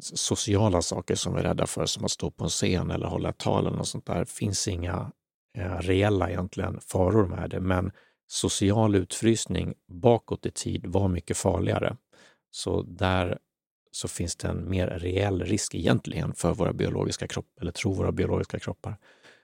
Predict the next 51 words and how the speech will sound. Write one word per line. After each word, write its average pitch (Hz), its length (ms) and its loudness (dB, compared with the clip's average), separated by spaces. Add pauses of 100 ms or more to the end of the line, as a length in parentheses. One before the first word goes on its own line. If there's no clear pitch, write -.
(180)
Så - 260 4
också - 260 2
de 87 220 0
med, 90 420 -2
med 92 340 4
mörker, 98 540 2
eftersom - 500 -2
att, - 300 -6
eh, 90 160 -2
mörker 92 440 -4
var 90 540 -2
f-, - 200 -18 (140)
förr 117 180 6
farligt. 101 540 2 (1080)
Det - 60 -4
här 104 80 4
är 95 40 4
min 90 200 2
bild 90 140 -2
i 87 40 -2
alla 90 120 -2
fall 98 260 -2 (220)
av, 85 180 -4 (100)
av, 92 300 -6
eh, 95 180 -4 (120)
eller 98 240 2 (200)
så - 240 2
var 90 180 6
det 82 60 0
såklart, - 400 -2
om 95 60 -4
man 90 120 0
är 87 80 -2
i 92 80 0
djungeln 90 300 0
och 87 60 -2
det 90 60 -2
är 90 40 -4
mörkt 90 260 -2
så - 100 -6
är - 20 -6
det 90 80 -2
farligt. - 400 -4 (380)
Är 104 120 2
vi 98 80 4
i - 20 4
vår 90 160 4
lägenhet, 90 600 2
i 95 40 -2
vårt - 220 -2
hus 101 360 4